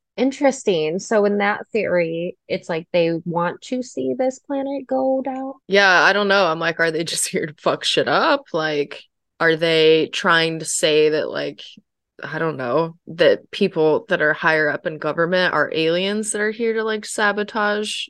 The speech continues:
Speaker 2: Earth? I don't know. I don't buy that, if so.
Speaker 1: Yeah, I don't either.
Speaker 2: I just, again, I don't believe that there's, like, aliens amongst us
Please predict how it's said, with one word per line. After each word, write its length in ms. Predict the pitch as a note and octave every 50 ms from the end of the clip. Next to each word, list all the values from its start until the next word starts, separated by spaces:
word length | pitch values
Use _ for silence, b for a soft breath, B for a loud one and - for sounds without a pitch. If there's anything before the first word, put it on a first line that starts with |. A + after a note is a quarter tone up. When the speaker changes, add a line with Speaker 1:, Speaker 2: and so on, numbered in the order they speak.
| _ -
Speaker 2:
Earth? 440 | - G3 G3+ G#3 A3+ A3 - - - _ _ _ _ _ _ _ _ _ _ _ _ -
I 120 | D#3 D#3+
don't 140 | D#3 D3 C#3
know. 240 | C3 A#2+ A#2+ - - -
I 100 | - F#3 F#3
don't 180 | F3+ E3 D3+
buy 200 | - D3 D3 C#3
that, 320 | C3 B2+ A#2+ F2+ G2 - -
if 160 | D#3 D3+ -
so. 480 | - - - D3 C3+ A#2+ C#3+ D#3 D#3+ - _ - -
Speaker 1:
Yeah, 100 | E3+ D3
I 60 | D3+
don't 160 | D3 D3 D3
either. 420 | D3 D3 D3 - C#3+ D3 D3 D3 D3 _
Speaker 2:
I 100 | - F3+
just, 260 | F3 F3+ F#3+ F#3 - - - _ -
again, 340 | F3+ D#3+ F3+ F3 E3 D3+ D3
I 80 | D3
don't 300 | D3+ D#3 D#3+ D#3+ D#3 D3+
believe 400 | D#3 D3+ D#3 D3+ D3 D3+ D3 D3
that 160 | - C#3 B2+ -
there's, 240 | D3 C#3+ D3 - -
like, 160 | C#3+ D3+ - - -
aliens 600 | D#3 D3+ D3 D3 D3 D3 C#3+ C3+ C3 D3+ D3+ - -
amongst 600 | D#3 D3+ D3 D3 D3 D3 D3+ D3 - - - D3
us 520 | C#3 C3 B2+ - - - - - - -